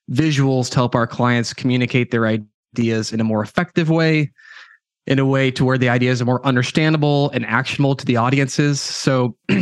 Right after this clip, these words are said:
what does that look like? Typically, we will do animated videos, motion graphics, whiteboard videos.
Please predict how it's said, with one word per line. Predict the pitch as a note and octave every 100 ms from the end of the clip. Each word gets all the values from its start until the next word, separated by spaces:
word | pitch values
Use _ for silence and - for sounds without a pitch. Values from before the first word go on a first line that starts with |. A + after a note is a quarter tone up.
| D#3+
what | D3
does | D3+
that | C3 B2
look | B2+ B2+
like? | A#2 G#2+ -
Typically, | - E3 D#3+ C#3 C#3+ C3+
we | B2+
will | B2+ B2 A#2+ A#2 - - - -
do | C3 A#2+
animated | C3+ C3+ B2+ B2+ A#2
videos, | D#3+ D#3+ D#3 D3+ D3 - -
motion | C3 B2+ D3+ D3+ C#3
graphics, | C#3 C3+ C#3+ -
whiteboard | A#2 C3 C#3 - C#3
videos. | B2+ C3+ C3+ C3 C3 -